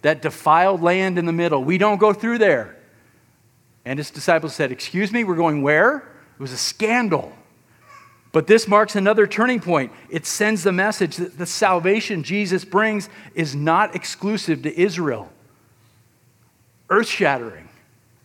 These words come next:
At a place called Sychar, pink dot, right? He talked privately with a Sam-, a Samaritan woman.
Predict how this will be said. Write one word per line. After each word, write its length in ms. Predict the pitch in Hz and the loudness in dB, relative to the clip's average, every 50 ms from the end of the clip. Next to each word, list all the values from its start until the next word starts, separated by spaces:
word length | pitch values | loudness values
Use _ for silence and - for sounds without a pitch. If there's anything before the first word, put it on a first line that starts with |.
| _ _ _ _ _ _ _ _ _ _ _ _ _ _ _ _ _ _ _ _ - | _ _ _ _ _ _ _ _ _ _ _ _ _ _ _ _ _ _ _ _ 0
At 100 | 160 175 | 0 0
a 60 | 180 | 0
place 260 | - - 226 226 220 | 2 4 2 2 2
called 260 | - - 214 185 175 - | 2 2 2 2 2 0
Sychar, 680 | - - 226 226 - 202 165 156 156 170 214 247 - - - - _ _ _ _ _ _ _ _ _ _ _ _ _ - | -2 -4 -4 0 2 2 4 4 4 2 0 0 -4 -12 -20 -20 _ _ _ _ _ _ _ _ _ _ _ _ _ -2
pink 240 | 190 208 196 - | -2 -2 -2 0
dot, 420 | - 160 139 147 175 - - - - - _ _ _ _ _ _ _ _ _ _ _ _ _ _ _ _ _ _ _ _ _ _ _ - | 2 2 4 4 2 0 -2 -10 -20 -20 _ _ _ _ _ _ _ _ _ _ _ _ _ _ _ _ _ _ _ _ _ _ _ -8
right? 320 | - 127 151 170 170 - - - - _ _ - | -4 0 0 0 0 -2 -8 -18 -20 _ _ -8
He 80 | 196 202 | -8 -6
talked 360 | 190 - 220 202 190 - - | -4 0 0 0 -2 -4 -12
privately 460 | - 190 185 214 233 226 208 180 165 | -8 -4 -2 -2 0 0 0 0 0
with 180 | 170 170 170 170 | 0 0 -2 -2
a 60 | 175 | -6
Sam-, 400 | - - - 190 165 165 - - - - _ _ _ | -8 -6 -6 -6 -6 -6 -8 -12 -20 -20 _ _ _
a 80 | - - | -16 -14
Samaritan 720 | - - - - - - - - - - - - - - - - | -14 -14 -16 -18 -20 -18 -18 -16 -16 -18 -20 -20 -20 -20 -20 -20
woman. 240 | - - _ - | -20 -20 _ -20